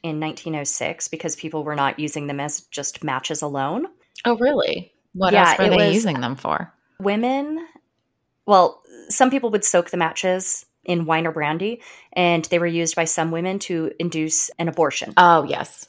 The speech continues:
Speaker 2: Oh, yeah. Speaking of
Speaker 1: Yeah.
Speaker 2: all of the weird applications of phosphorus, right? We'll talk a
Speaker 1: It
Speaker 2: little bit
Speaker 1: oh.
Speaker 2: more <laughs> about that.
Speaker 1: Yeah. Yeah.
Speaker 2: Like, yeah.
Speaker 1: So, like, it's things like that that you're just like, "Okay." So just letting you know the prevalence of phosphorus at the time,
Speaker 2: Mm-hmm.
Speaker 1: that it really wasn't that hard to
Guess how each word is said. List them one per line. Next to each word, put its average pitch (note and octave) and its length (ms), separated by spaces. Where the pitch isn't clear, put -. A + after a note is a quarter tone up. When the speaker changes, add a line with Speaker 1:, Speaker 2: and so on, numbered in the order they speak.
Speaker 2:
Oh, F3 160
yeah. - 240
Speaking A3+ 480
of E3 340
Speaker 1:
Yeah. F3 100
Speaker 2:
all F3 180
of F3 80
the F3 120
weird D#3 260
applications - 840
of D3 240
phosphorus, - 600
right? C3+ 280
We'll F3 180
talk E3 280
a - 60
Speaker 1:
It G#3+ 40
Speaker 2:
little C#3+ 140
bit D3+ 140
Speaker 1:
oh. B3 100
Speaker 2:
more C#4 80
<laughs> - 60
about - 320
that. F3+ 300
Speaker 1:
Yeah. G3+ 140
Yeah. F3 100
Speaker 2:
Like, - 300
yeah. - 100
Speaker 1:
So, B3 120
like, A#3 220
it's B3 200
things E4 240
like A3+ 180
that E3+ 280
that F3 100
you're E3+ 140
just E3+ 180
like, F3 280
"Okay." A3 420
So F#3 360
just C4+ 180
letting D#4+ 180
you A#3+ 80
know G#3+ 100
the G3+ 60
prevalence E3+ 480
of F3 80
phosphorus D3+ 540
at E3+ 220
the E3 60
time, F3 440
Speaker 2:
Mm-hmm. E3 300
Speaker 1:
that F3 280
it F3 140
really F3 180
wasn't F3 220
that D3+ 180
hard D#3 340
to D3+ 540